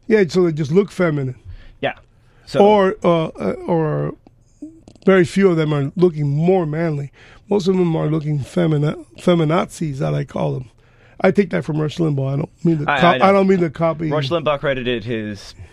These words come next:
Speaker 2: the friend in an economic department for that, Mark. But
Speaker 1: Yeah. Anyway, going back to fascism, I'm still stuck on it's a form of totalitarianism because, believe me, I, being of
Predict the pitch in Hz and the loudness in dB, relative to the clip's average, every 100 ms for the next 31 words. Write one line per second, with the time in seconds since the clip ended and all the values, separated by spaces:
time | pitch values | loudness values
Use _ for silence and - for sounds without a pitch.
0 | - - 143 120 113 110 107 113 101 101 | -16 -4 -2 -2 -2 -4 -4 -4 -6 -6
1 | - 101 98 - - 95 95 - - - | -10 -8 -8 -10 -12 -10 -10 -10 -12 -14
2 | - - 107 - - 175 143 - _ _ | -16 -8 -8 -8 0 0 0 -8 _ _
3 | - _ - 190 196 185 165 165 _ - | -20 _ 2 4 4 2 2 -4 _ 0
4 | 214 - 262 - 170 - 185 196 - 165 | 0 2 -2 -2 -6 -2 -2 -2 -2 -4
5 | 135 143 139 - _ _ - - 190 - | -4 -4 -6 -10 _ _ -20 -4 -2 -2
6 | - 277 196 - - 226 202 165 165 175 | 0 0 0 -6 -2 2 2 0 0 2
7 | 180 - 160 - 190 180 160 - 165 170 | 0 -2 -8 -2 0 0 -4 -4 -6 -2
8 | 170 151 - 180 185 190 185 208 - - | -2 -2 0 0 2 2 0 -4 -6 -18
9 | - - 202 185 214 - - 247 262 175 | -20 -4 -2 2 0 0 0 2 2 2
10 | 143 117 _ _ _ _ _ - 202 208 | -2 -4 _ _ _ _ _ 0 4 6
11 | 190 160 170 180 _ _ _ _ _ _ | 4 2 -2 -6 _ _ _ _ _ _
12 | _ _ _ _ _ _ 165 180 190 190 | _ _ _ _ _ _ 0 2 4 2
13 | 185 - 170 160 156 - | 0 0 0 0 -2 -6